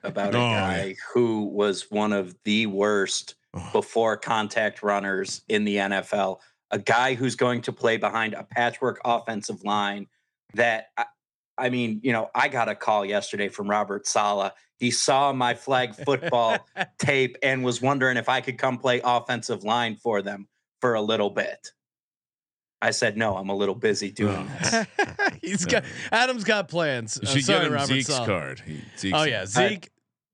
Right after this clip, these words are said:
Speaker 1: Dalvin Cook, forty-third ranked running back last year, according to Pro Football
Speaker 3: More
Speaker 1: Focus.
Speaker 3: like Dalvin Cooked, am I right? Uh, no,
Speaker 2: Oh,
Speaker 3: I, I think it's
Speaker 2: wow.
Speaker 3: really, it's just bad news if you, if you, uh, drafted Breece Hall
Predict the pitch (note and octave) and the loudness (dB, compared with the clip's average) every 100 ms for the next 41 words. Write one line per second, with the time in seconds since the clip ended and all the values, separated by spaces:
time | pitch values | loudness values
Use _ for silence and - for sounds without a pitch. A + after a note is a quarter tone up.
0 | _ - C#3+ D#3+ D3 C3+ - G#2 - B2 | _ 2 4 4 0 -2 0 -2 -2 -18
1 | _ _ - C3 C3 C3 B2 - A#2 G#2+ | _ _ -6 2 4 2 0 0 2 4
2 | G2+ - - A2 G#2 G#2 - G2+ G#2 G2 | 2 -4 -6 -2 -2 -4 -12 -4 -2 -2
3 | F#2+ F#2+ G2 F#2 - - - G#2 - - | -4 -4 -6 -6 -10 -10 -4 -2 -2 0
4 | G2+ F#2 G#2+ G2 G2+ - G#2 - G2 - | 0 0 -2 -2 -4 -4 -4 -2 -6 -4
5 | F#2+ F#2+ D3 F#3 F#3+ F3+ - E3 F#3 E3+ | -4 -2 0 2 4 2 0 0 2 0
6 | B2+ - F#3 F#3+ - C#3+ C#3+ C#3 D#3 F#3+ | -4 0 0 0 -2 -4 -2 0 0 0
7 | - G3 G#3 F#3+ G3+ - A3 C4+ B3 F3+ | -2 0 2 4 2 2 0 0 -2 -2
8 | E3+ G#3+ G3+ F3 - E3 C#3+ F#3+ D3 E3 | 0 2 4 2 0 -4 0 -2 0 0
9 | F3 F3 D#3 D#3 D3 C#3 C3 B2+ C3+ C3+ | 2 0 0 -2 -2 -4 -4 -4 -4 -4
10 | A#2+ B2 B2 A#2+ A2 C3 A#2+ B2 A2 A#2 | -4 -2 -2 -2 -2 -2 -2 -4 -6 -6
11 | - B2+ A#2+ | -4 -2 -4